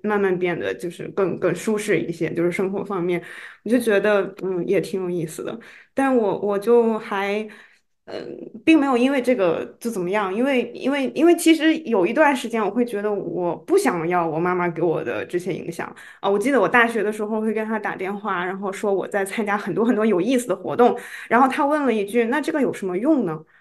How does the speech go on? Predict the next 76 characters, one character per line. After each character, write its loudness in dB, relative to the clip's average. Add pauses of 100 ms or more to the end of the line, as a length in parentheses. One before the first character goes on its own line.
我 -2
当 2
时 0
非 8
常 -2
生 4
气， 2 (300)
我 4
当 8
时 8
心 4 (160)
想 4 (240)
：“这 8
个 8
东 10
西 8
没 8
什 6
么 6
用。” 2 (540)
<laughs> -2
可 6
是 4
你 4
为 6
什 8
么 10
要 10 (100)
问 8
我 8
这 4
样 6
的 0
问 6
题， -2
让 4
我 4
觉 2
得 6
好 -2
像 -6
必 4
须 4
做 0
有 2
用 0
的 0
事 -4
情 0
才 -2
是 0
值 -4
得 -2
的。 -4 (500)
但 6
后 6
来 8
我 6
就 0
觉 4
得 4
这 2
不 -4
是 -4
他 0
的 -2
问 0
题， -4
因 -2
为 0
我， 0
他 -4
现 -2
在 0
开 -2
始 0